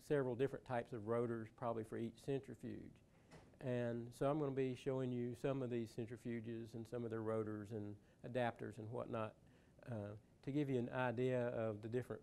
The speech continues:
features that'll be av-, available. Like I said, this is no way a comprehensive presentation of, you know, all the different kinds of centrifuges and whatnot.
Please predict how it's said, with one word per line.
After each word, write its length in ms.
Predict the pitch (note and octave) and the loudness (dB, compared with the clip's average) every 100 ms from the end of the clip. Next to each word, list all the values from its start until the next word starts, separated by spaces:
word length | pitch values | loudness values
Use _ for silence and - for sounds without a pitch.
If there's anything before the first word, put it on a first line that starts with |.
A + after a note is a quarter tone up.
| - | 0
features 360 | B2 A#2 G#2+ | 0 0 -6
that'll 160 | A2+ A2 | -4 -2
be 140 | A#2 | 0
av-, 140 | A2 G#2+ B2+ | 0 -4 -6
available. 600 | G#2 A2 A2 G#2 F#2 - - - - | 0 2 4 0 -4 -10 -12 -16 -6
Like 100 | A2 | -2
I 20 | |
said, 100 | A#2+ | 0
this 120 | A#2 | 0
is 100 | A2 | -2
no 560 | A#2+ C#3 C3+ B2+ A#2+ B2 - | 2 4 4 4 0 -4 -2
way 280 | B2+ B2 A#2 | 2 4 4
a 60 | G#2+ | 0
comprehensive 1000 | - B2 A2+ A2+ B2 B2 - A#2 G2+ G2 - - - | -2 -2 -2 -2 0 -2 -2 -4 -4 -6 -14 -20 -8
presentation 840 | - A#2+ A2+ G#2 B2 A#2 A2+ G#2 G#2+ | 2 2 2 -2 -2 -2 -2 -6 -4
of, 140 | G2 G2 - - - - - | -6 -8 -18 -20 -20 -18 -6
you 100 | A#2 | -2
know, 80 | G#2 | 2
all 140 | A#2+ A#2+ | 2 2
the 100 | A2 | 0
different 280 | A2 - - C3+ | -4 -8 -8 -4
kinds 240 | A#2 G#2+ | -2 -4
of 60 | F#2+ | -6
centrifuges 880 | - B2+ A#2+ - A2 G2+ F#2+ A2+ | -2 -2 -2 -4 -4 -4 -8 -10
and 120 | G2+ A2+ | -8 -6
whatnot. 400 | A2+ G#2 F2+ | -6 -6 -6